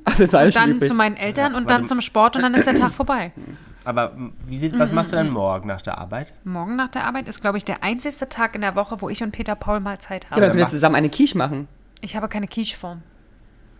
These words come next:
Speaker 2: Und, äh, die... Äh, die s-, speziellen Tage, wo man sowas online bestellen kann, um zu rabatten, ist ja jetzt vorbei.
Speaker 3: We-
Speaker 1: Ich, ich geb dir eine mit.
Speaker 3: Würde Peter Paul Quiche essen?
Speaker 2: Nee, glaub ich nicht.
Speaker 3: Aber hätte er Freude dran, das mit dir zuzubereiten?
Speaker 2: Nein, er hasst Kochen.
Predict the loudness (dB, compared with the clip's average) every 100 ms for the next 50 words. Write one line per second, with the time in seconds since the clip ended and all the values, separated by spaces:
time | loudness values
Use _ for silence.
0 | -20 -6 0 0 2 2 2 0 -2 -2
1 | -4 -2 2 2 -2 -8 -18 -20 -20 -16
2 | -6 -4 -4 -6 -8 -8 -4 -2 -2 0
3 | 0 0 0 0 0 0 -2 -2 -2 -4
4 | -4 -4 -4 -4 -6 -6 -12 -20 -18 -12
5 | -4 2 4 4 2 0 -6 -8 -8 -10
6 | -10 -10 -12 -20 -8 -4 -4 -4 -8 -6
7 | -4 -2 -4 -8 _ -6 -4 -2 -2 -2
8 | 0 0 0 -2 -4 -6 -6 -8 -4 -2
9 | -2 -6 -10 -12 -12 -12 -16 -10 -2 -2
10 | 0 -2 -4 -2 -2 -2 -2 0 0 -2
11 | -6 -6 -4 -6 -6 -10 -10 -10 -8 -8
12 | -2 0 0 0 -4 -16 -16 -4 -2 -2
13 | -6 -8 -8 -8